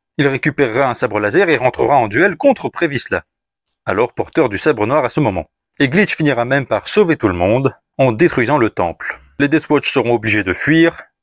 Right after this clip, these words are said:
et l'escouade de clones et les Jedi rendirent un dernier hommage à leur clone supposé décédé. Mais en réalité, Glitch avait survécu. Avant l'effondrement du temple, il se sera emparé du gant de Kresh, qui le protégea des débris et lui permit de survivre. Mais il savait que cet artefact était trop dangereux,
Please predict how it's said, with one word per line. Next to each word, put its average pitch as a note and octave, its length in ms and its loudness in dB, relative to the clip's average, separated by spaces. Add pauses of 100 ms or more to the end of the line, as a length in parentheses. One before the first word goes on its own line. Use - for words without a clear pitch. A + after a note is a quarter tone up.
(200)
et C#3+ 80 2
l'escouade C#3+ 360 0
de B2 120 2
clones B2+ 340 2
et A2 40 2
les G2 120 -2
Jedi A#2+ 480 2
rendirent A2+ 300 0
un G#2 60 -2
dernier G2+ 240 -4
hommage G2+ 500 0
à A2+ 80 0
leur G2 180 -2
clone C#3 340 0
supposé B2 520 0
décédé. G#2 480 -4 (260)
Mais D#3 80 2
en D#3+ 100 2
réalité, A#2 600 0
Glitch D3 320 0
avait A#2 160 0
survécu. B2+ 640 -2 (240)
Avant C3 280 0
l'effondrement A2+ 540 0
du G2 120 -4
temple, E3 280 0
il C3+ 100 -2
se C3+ 140 0
sera G2+ 300 -2
emparé A#2+ 440 -2 (300)
du A#2 140 -2
gant D#3 180 0
de B2+ 80 2
Kresh, - 580 -2 (220)
qui D3+ 80 0
le D#3 80 4
protégea C3 400 0
des A#2 140 2
débris A#2 560 0
et B2+ 40 2
lui E3+ 140 0
permit C#3 300 0
de - 80 4
survivre. F2 680 -4 (320)
Mais D#3 80 4
il E3 80 2
savait C#3 240 0
que - 60 -8
cet B2+ 160 -2
artefact - 420 -2
était B2 180 -2
trop - 160 -2
dangereux, G#2 480 0